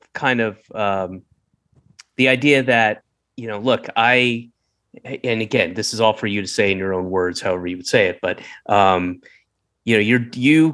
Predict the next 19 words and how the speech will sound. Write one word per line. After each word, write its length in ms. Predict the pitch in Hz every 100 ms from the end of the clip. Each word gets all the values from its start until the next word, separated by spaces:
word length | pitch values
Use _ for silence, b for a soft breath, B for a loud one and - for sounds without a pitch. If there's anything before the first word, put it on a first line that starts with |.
| -
can 180 | 170
acknowledge, 520 | 135 120 139 113 107 110
and 100 | 110
you 80 | 104
have 200 | 139 120
acknowledged 540 | 104 101 101 107 -
that 140 | 110
you're 100 | - 110
definitely 380 | 139 123 120 104
more 200 | 101 98
active 560 | 113 - 110 104 98 - -
when 260 | 110 101
you're 380 | 98 95 92 92 - -
not 260 | 156 170 135
high. 260 | 139 123
So 400 | 117 - 110 107 b b b b
what 180 | 123 160
if 140 | 160
you, 520 | 160 139 131 127 120